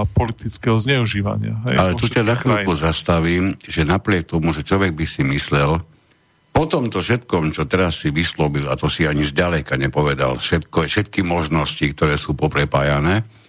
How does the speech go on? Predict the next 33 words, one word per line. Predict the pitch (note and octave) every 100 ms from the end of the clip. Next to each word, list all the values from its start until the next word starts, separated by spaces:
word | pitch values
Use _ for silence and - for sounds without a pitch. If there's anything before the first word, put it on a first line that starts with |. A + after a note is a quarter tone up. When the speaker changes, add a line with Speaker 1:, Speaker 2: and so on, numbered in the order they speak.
| _ _
Speaker 2:
a | -
kde | E2 F2 G2
všade | - G#2 F2+
o | E2+
nás | F2+ E2+ D#2
čo | - G2+ F2+
vedia, | D#2+ D2+ F2 F2
to | E2+
by | D#2
sme | D#2+
boli | D#2+ D#2+ D#2+
určite | F2+ F2+ D#2+
mnohokrát | D#2+ E2 D#2+ D#2+
až | D#2 D2+ -
veľmi | D#2+ F2+ F#2 F2
vážne | E2+ E2+ D#2 E2 D#2 - - _ -
zhrození, | - D#2 F#2 E2+ F2+ F#2 A2 C#3 C#3+ - _ _ _ _ _ -
tak | G#2+ -
keď | D#3 D#3+ C#3+
ideš | C3+ C3+ B2 A#2 - _ _ _ _
čo | - B2
len | A#2+
robiť | A#2+ A#2+ A2 -
podanie | D3 B2 F#2+ E2+
na | E2 E2 E2+
súd, | - G#2 A#2 C3 - _ _ _ _ _
tak | F#2+ F#2+
ty | - F#3+
musíš | F3+ D3+ - G#2 -
prikladať | - A#2 - A#2 G2 F2+ E2 -
tie | - B2 D3+ E3 D#3 - _ _ _ _ _ F2
listinné | A2 C#3 - C#3+ C3 A2
dôkazy, | F#2 F#2+ F#2+ F#2 G2+ F#2 G#2 B2